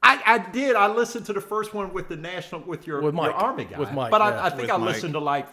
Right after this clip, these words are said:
Speaker 1: forty minutes of it.
Speaker 2: Okay.
Speaker 1: I mean, I didn't listen to the whole thing.
Speaker 2: Yeah, yeah.
Speaker 1: And
Speaker 3: Yeah,
Speaker 1: then I
Speaker 3: yeah,
Speaker 1: haven't
Speaker 3: yeah.
Speaker 1: listened, you know,
Speaker 3: So
Speaker 1: so.
Speaker 3: you may have heard this or not, but, uh,
Speaker 2: He may not have.
Speaker 3: the, the basic question is, uh, would you rather try to be a stand-up comedian or, or go into the military?
Speaker 2: When you were twenty-five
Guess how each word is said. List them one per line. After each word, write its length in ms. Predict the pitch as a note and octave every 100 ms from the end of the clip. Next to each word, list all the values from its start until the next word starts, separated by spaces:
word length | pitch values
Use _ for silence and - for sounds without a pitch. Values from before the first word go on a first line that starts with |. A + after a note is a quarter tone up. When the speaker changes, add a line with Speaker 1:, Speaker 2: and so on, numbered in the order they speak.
| - _ _ _
Speaker 1:
forty 640 | - - - D#3 E3+ E3+
minutes 360 | D#3+ E3+ E3+ F3+
of 140 | E3+
it. 120 | D#3+ - _ -
Speaker 2:
Okay. 200 | A#2+ -
Speaker 1:
I 60 |
mean, 180 | E3 D#3
I 160 | D#3 D#3+
didn't 200 | D#3+ C3+
listen 280 | C#3+ - -
to 80 |
the 60 | G#2
whole 160 | A2+ G2
thing. 180 | - - -
Speaker 2:
Yeah, 100 | C#3
yeah. 60 | A2+
Speaker 1:
And 100 | C3
Speaker 3:
Yeah, 100 | B2+ B2
Speaker 1:
then 20 |
I 60 | -
Speaker 3:
yeah, 40 | A2+
Speaker 1:
haven't 140 | A2+
Speaker 3:
yeah. 80 | A2
Speaker 1:
listened, 240 | G#2+ A#2+
you 120 | D3+ A2+
know, 80 | F2
Speaker 3:
So 140 | - C3+
Speaker 1:
so. 60 |
Speaker 3:
you 60 | C#3
may 160 | D3
have 100 | C#3+
heard 220 | C3 B2+ A#2
this 180 | A2
or 60 | A2+
not, 340 | G#2+ G#2+ G#2
but, 240 | A#2 A2 A2
uh, 340 | A2 A2 A2 A#2+
Speaker 2:
He 80 |
may 160 | C3 A2
not 200 | F#2 E2+
have. 220 | E2 F#2
Speaker 3:
the, 160 | C3 A#2+ -
the 100 | B2
basic 520 | A#2 C#3+ C#3+ C#3 -
question 420 | E3 C#3 C3 B2+
is, 400 | A#2 A#2 A2+ - -
uh, 220 | A#2 A2+
would 160 | A#2 A#2+
you 80 | B2
rather 480 | B2+ C3+ C3 B2+ - _ _ -
try 180 | C#3+
to 60 | C3+
be 140 | C3
a 40 | B2
stand-up 360 | - C3 B2+
comedian 520 | B2+ B2 C3+ D#3+ E3+ F3
or, 220 | B2 A#2+ - _
or 120 | B2+
go 180 | A#2+ A#2+
into 120 | A#2+
the 60 | A2+
military? 480 | A2 A2 G2+ G2+ F#2+
Speaker 2:
When 100 | C3
you 60 |
were 80 | B2
twenty-five 640 | A#2 A#2+ G2 G#2 E2+ D#2+